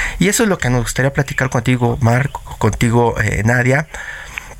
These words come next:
Eh, ¿qué es lo que, qué es lo que de pronto,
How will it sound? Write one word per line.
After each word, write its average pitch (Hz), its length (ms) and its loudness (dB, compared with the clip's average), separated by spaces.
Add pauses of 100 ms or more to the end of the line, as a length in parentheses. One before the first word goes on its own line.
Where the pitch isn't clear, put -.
(520)
Eh, 123 580 0
¿qué 175 180 0
es 180 100 0
lo 170 180 0
que, 123 360 0
qué 143 140 2
es 156 80 2
lo 160 180 0
que 110 460 4
de 110 100 2
pronto, 143 580 2